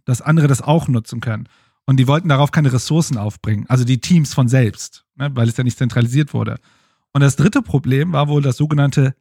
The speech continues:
Not Invented Here Syndrom. Das heißt, die Teams haben immer nicht akzeptiert, wenn andere Tools gebracht haben und wollten immer ihre Tools selbst entwickeln. Und das hat vor, das ist schon sehr lange her wohl, das haben sie als strukturelles Problem identifiziert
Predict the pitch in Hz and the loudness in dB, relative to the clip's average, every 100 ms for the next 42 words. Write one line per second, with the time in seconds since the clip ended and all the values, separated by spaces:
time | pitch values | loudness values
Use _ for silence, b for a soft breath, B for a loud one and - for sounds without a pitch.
0 | _ 139 135 175 - - - 151 131 143 | _ 0 2 2 -2 -8 0 2 2 2
1 | 151 139 - - 208 135 110 _ 127 127 | 0 -4 -6 0 2 2 0 _ 0 0
2 | 110 110 104 - b b b b - 143 | 2 -2 -4 -6 b b b b -2 0
3 | 160 139 190 190 165 - 180 196 - 165 | 0 2 2 2 0 2 2 2 2 0
4 | - 139 - 185 170 143 156 175 165 156 | -2 -4 0 -2 0 -2 0 0 2 0
5 | - - 233 233 - 135 127 123 147 175 | -2 0 2 2 0 -2 -2 0 0 0
6 | 151 147 170 156 139 139 165 147 - 143 | 2 2 2 0 2 0 2 0 2 0
7 | 139 110 117 - 117 120 _ _ _ _ | 0 -6 -8 -6 -8 -8 _ _ _ _
8 | - 127 165 175 - 170 165 - _ 127 | -4 0 0 -2 0 2 2 -2 _ -6
9 | 113 143 131 185 208 165 147 208 156 143 | 0 2 4 4 4 2 2 2 2 2
10 | 139 175 180 175 139 - - 240 - 196 | 2 2 2 4 2 0 -4 -4 0 0
11 | 175 175 - 139 135 170 208 127 123 120 | 2 0 -2 0 2 2 2 0 -2 -2
12 | - 113 - 147 - | -6 -8 -4 -4 -4